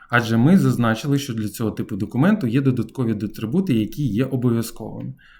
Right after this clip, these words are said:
Перше, це а-, дата. Зазначаємо дату цього документу і сума. Далі зазначаємо маршрут, за яким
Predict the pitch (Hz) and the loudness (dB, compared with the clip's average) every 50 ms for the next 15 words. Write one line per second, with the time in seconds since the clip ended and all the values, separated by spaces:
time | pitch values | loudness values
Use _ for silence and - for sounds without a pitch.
0 | _ _ - - 123 120 - - - 98 - - - - - - - 110 - - | _ _ 0 0 0 0 0 -4 -8 -10 -12 -14 -20 -20 -14 -8 -6 -6 -6 -6
1 | - 98 101 127 131 - 131 120 113 104 98 - - 180 196 - - - - - | -4 -4 -4 -4 -4 -4 -4 -2 0 0 0 2 0 0 0 -2 -6 -14 -18 -20
2 | _ _ - - - - _ _ _ _ _ _ _ _ - - - - - 135 | _ _ -20 -20 -20 -20 _ _ _ _ _ _ _ _ -20 -20 -18 -8 -4 -2
3 | 147 139 147 147 143 147 147 147 139 139 139 139 135 135 - - _ - 131 135 | 0 2 4 2 2 2 2 2 4 6 4 4 2 0 -6 -16 _ 0 4 4
4 | 131 135 139 127 131 - 135 131 123 127 127 131 131 123 123 123 120 120 - 120 | 4 4 2 0 0 0 0 0 2 0 0 0 0 2 2 2 0 -2 -4 -8
5 | - - - - - 233 208 - - - 107 98 95 90 92 92 - - - - | -10 -10 -12 -6 -2 -2 -2 -2 -2 -2 0 0 0 0 -2 -4 -8 -8 -10 -10
6 | - - - - - - - - - - - - - - - - - - - - | -10 -12 -16 -20 -14 -14 -14 -14 -14 -16 -14 -12 -12 -12 -12 -16 -18 -20 -20 -20
7 | - - - - _ _ - - - - - - _ _ - - - - - - | -20 -20 -20 -20 _ _ -20 -20 -18 -18 -18 -20 _ _ -20 -20 -20 -20 -20 -20
8 | - - - - - - - - - - - _ _ _ _ _ _ _ _ _ | -20 -20 -20 -20 -20 -20 -20 -20 -20 -20 -20 _ _ _ _ _ _ _ _ _
9 | _ - - - - - 143 160 139 127 127 127 127 127 123 131 127 127 - 131 | _ -20 -18 -10 -2 2 4 6 8 8 6 6 4 4 4 4 4 4 4 2
10 | 117 113 113 110 110 104 104 - - - 151 160 147 151 165 165 165 165 - 175 | 4 4 4 2 2 0 0 -2 -4 -4 -4 -2 0 0 2 2 0 0 0 0
11 | 175 170 175 170 | 0 0 -2 -6